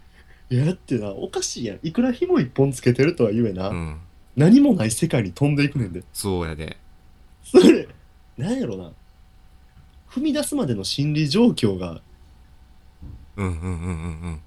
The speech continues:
Speaker 1: どんな感じなん？もうぐちゃぐちゃやろ。
Speaker 2: ぐちゃぐちゃ。<laughs> なんか、ムービーみたいなの友達が撮ってて、
Speaker 1: うん。
Speaker 2: 友達四人ぐらいで行ってんけど、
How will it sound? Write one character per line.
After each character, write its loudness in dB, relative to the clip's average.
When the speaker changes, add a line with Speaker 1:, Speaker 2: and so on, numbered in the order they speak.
Speaker 1:
ど 6
ん 6
な 6
感 6
じ 0
な 0
ん？ -14
も 2
う 2
ぐ -2
ち 6
ゃ 8
ぐ 0
ち 0
ゃ 0
や -4
ろ。 -10
Speaker 2:
ぐ -8
ち -6
ゃ -2
ぐ -6
ち -8
ゃ。 -8
<laughs> -10
な -6
ん -6
か、 -6
ム -2
ー -6
ビ -6
ー -4
み -4
た -6
い -6
な -8
の -10
友 -8
達 -6
が -8
撮 -16
っ -16
て -12
て、 -12
Speaker 1:
う -6
ん。 -8
Speaker 2:
友 -10
達 -10
四 -8
人 -8
ぐ -8
ら -6
い -12
で -14
行 -20
っ -20
て -14
ん -14
け -14
ど、 -12